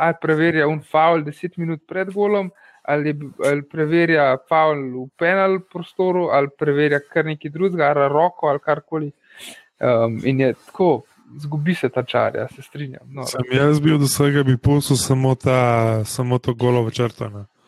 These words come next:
Speaker 1: Ja, ja,
Speaker 2: A
Speaker 1: to
Speaker 2: je,
Speaker 1: je.
Speaker 2: a je žogo golo ali ni, ostalo bi pa pač ukinil, no. Ej, to
Speaker 1: No,
Speaker 2: je,
Speaker 1: saj to je. Tako da jaz
Speaker 2: to
Speaker 1: sem
Speaker 2: je
Speaker 1: kar
Speaker 2: malo.
Speaker 1: vesel, da tega nimamo, no.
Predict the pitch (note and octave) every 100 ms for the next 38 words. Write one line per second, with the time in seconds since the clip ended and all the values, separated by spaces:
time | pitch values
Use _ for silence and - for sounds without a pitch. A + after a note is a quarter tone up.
0 | _ - D3 C3+ A#2+ B2+ B2+ B2+ B2 -
1 | B2 B2+ B2+ C3 B2+ C3 A#2+ B2+ C3 B2+
2 | A#2+ A#2+ C#3 C#3 B2 - _ _ _ _
3 | _ _ - A#2 B2+ B2+ C#3 C3+ B2 A#2
4 | - A2 - - A2+ G#2 G2 G2+ F#2+ -
5 | - G#2 - _ _ _ _ _ _ _
6 | - A2+ A2 G#2+ C3 - B2 A2 - -
7 | C#3 A#2 A2+ A2 D#3 D3+ D3+ D3 C3+ -
8 | C3 B2 B2+ A#2 A2 G#2+ A#2